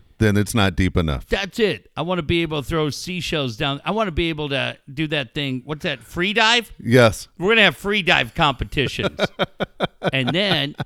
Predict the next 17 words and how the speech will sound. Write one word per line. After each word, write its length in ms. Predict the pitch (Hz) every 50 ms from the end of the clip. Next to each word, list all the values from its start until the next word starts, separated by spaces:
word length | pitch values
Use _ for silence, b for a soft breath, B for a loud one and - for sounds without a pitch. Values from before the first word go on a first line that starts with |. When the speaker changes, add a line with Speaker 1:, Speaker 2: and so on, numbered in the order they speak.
| - -
Speaker 2:
next 380 | 143 160 175 226 220 - -
to 60 | -
my 160 | 170 156 127 131
brand 320 | 107 127 131 127 120 117
new 120 | 117 113
TaylorMade 580 | 104 - - 123 117 117 110 107 110 104 92 -
pool, 340 | - 113 107 107 107 110 - _
I'm 140 | 120 127 127
gonna 160 | 127 113 113
have 200 | 120 110 107 98 - _
ice 260 | 131 135 139 143 - -
cold 280 | - - 139 135 127 117
Labatt's 440 | 107 87 110 104 98 101 87 -
on 200 | - 101 90 90
draft. 280 | 76 80 78 69 64 - - - - - - - _ _ _ _ _ _ _ _ _ _ _ _ _ _ _ _ _ _ _ _ _ _ -
Now 120 | - -
what? 240 | 147 90 76 65